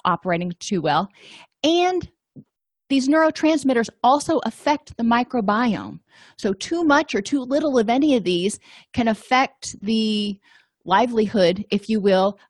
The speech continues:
of the microbiota in your gut. I've talked about it a little bit up till now, but you may still be going, "What is leaky gut?" I've heard about it. I've seen it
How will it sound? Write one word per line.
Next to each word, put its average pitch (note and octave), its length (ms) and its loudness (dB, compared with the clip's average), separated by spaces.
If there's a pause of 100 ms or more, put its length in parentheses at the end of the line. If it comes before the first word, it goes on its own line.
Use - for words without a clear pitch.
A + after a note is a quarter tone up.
of G3+ 120 0
the G#3+ 80 0
microbiota G#3+ 840 2
in G3 140 -2
your G3 140 -2
gut. D4 320 0 (1400)
I've - 120 -16
talked D4 260 0
about C#4+ 200 4
it C4 80 6
a B3 40 2
little B3+ 300 2
bit B3+ 160 2
up B3 160 0
till C4+ 160 -2
now, G#3 240 2
but G3 240 0 (280)
you A3+ 160 2
may A#3+ 200 4
still A#3 240 -4
be A#3 100 0
going, G#3 220 0
"What B3 200 0
is A3+ 220 0
leaky G3 380 -4
gut?" E3+ 260 0
I've D#3+ 160 -4
heard C#4+ 300 0
about C4 280 4
it. C4 160 0
I've F3 140 -4
seen B3 320 -2
it A#3+ 180 -4